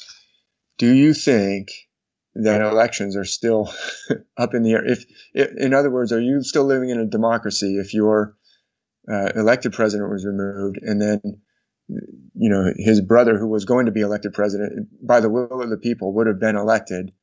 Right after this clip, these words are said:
was removed? If you're still participating, or if you're still participating in it completely blind and thinking this is not controlled,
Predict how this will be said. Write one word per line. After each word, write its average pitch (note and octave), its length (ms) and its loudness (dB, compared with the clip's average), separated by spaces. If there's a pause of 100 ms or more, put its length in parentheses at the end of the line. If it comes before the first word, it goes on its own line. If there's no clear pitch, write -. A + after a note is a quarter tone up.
(320)
was B2 220 0
removed? G#2+ 540 -2 (760)
If - 260 -6
you're C#3+ 120 0
still E3 200 -2
participating, A#2+ 840 -2
or A2 160 2
if A2 140 -2
you're C#3+ 100 2
still - 340 0 (580)
participating B2+ 600 0
in A#2 80 2
it A2+ 160 0
completely C#3+ 600 2
blind A#2+ 480 2
and G#2 140 -2
thinking A2+ 320 -4
this A2+ 160 -4
is G#2+ 80 -6
not A2 260 0
controlled, G#2+ 600 0